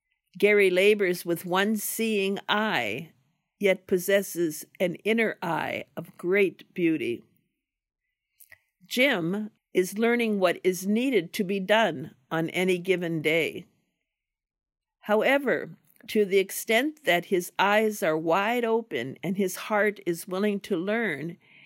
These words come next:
he has good mentors in Gary and Dan. And what can be said of Charlie, our dear sister?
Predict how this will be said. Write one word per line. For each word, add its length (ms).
he 260
has 340
good 340
mentors 760
in 200
Gary 580
and 220
Dan. 480
And 200
what 260
can 200
be 140
said 560
of 240
Charlie, 580
our 100
dear 320
sister? 600